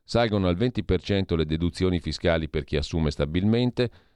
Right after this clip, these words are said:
deducibili oltre il venti per cento per le categorie svantaggiate e le assunzioni a termine, il canone rai da novanta a settanta euro,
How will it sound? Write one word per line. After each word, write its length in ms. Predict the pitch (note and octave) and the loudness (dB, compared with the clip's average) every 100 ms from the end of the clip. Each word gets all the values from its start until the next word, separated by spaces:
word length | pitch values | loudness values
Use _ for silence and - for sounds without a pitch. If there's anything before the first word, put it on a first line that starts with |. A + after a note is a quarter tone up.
| _ | _
deducibili 680 | F#2+ G2+ G#2 - A#2+ F#2+ F2+ | 0 2 0 0 0 2 0
oltre 320 | G2+ G2+ F#2+ F2 | 2 0 2 -2
il 80 | |
venti 280 | D#2+ F2+ F2 | 0 -2 -2
per 160 | D#2+ D#2+ | -2 -2
cento 340 | - F2+ D#2+ | 0 0 -2
per 120 | D#2 D2+ | -4 -4
le 80 | |
categorie 600 | C#2+ D2+ - D2+ D#2 E2+ | -2 -4 -4 -2 0 2
svantaggiate 720 | D#2 D2 D2+ D#2 D2 D2+ C#2+ C#2 | 0 0 0 -2 0 0 0 -4
e 20 | |
le 120 | C#2 | -4
assunzioni 500 | C2+ D#2 D2 D2 D#2 | -4 -4 -2 0 0
a 40 | |
termine, 500 | F2 A2 A2+ A#2 A#2 | 0 0 2 2 0
il 100 | A2+ | 0
canone 340 | - A2 G#2+ G2 | 0 0 2 2
rai 240 | F#2+ F#2 | 2 2
da 100 | E2+ | 2
novanta 500 | E2 D#2 E2+ D#2+ D2 | 0 2 2 0 -2
a 40 | C#2+ | -2
settanta 640 | D#2+ D2 E2 E2 E2 E2+ | -4 -2 -2 0 2 4
euro, 300 | E2 D2 C#2+ | 2 0 -4